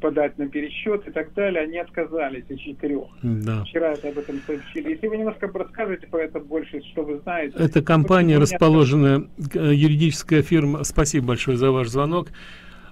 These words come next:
Speaker 2: А, юридическая фирма, расположенная в Огайо, если я не ошибаюсь, а, отказалась участвовать в деле,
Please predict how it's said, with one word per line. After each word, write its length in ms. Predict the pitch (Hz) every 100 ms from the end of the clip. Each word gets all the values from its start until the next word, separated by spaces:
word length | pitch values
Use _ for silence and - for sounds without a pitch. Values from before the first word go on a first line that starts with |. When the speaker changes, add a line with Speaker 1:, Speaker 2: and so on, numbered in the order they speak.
| -
Speaker 2:
А, 160 | 139 135
юридическая 720 | 131 156 160 151 - - 147
фирма, 320 | 160 151 135
расположенная 600 | 131 - 135 135 123 131
в 60 | 127
Огайо, 380 | 131 180 170 131
если 260 | 120 -
я 140 | 127 120
не 80 |
ошибаюсь, 680 | 117 - 127 113 110 107 - -
а, 720 | 135 117 117 113 123 165 131
отказалась 880 | 123 - 139 123 139 127 113 101 -
участвовать 720 | 151 - 131 113 - 120 110
в 160 | 107 107
деле, 480 | 123 180 165 104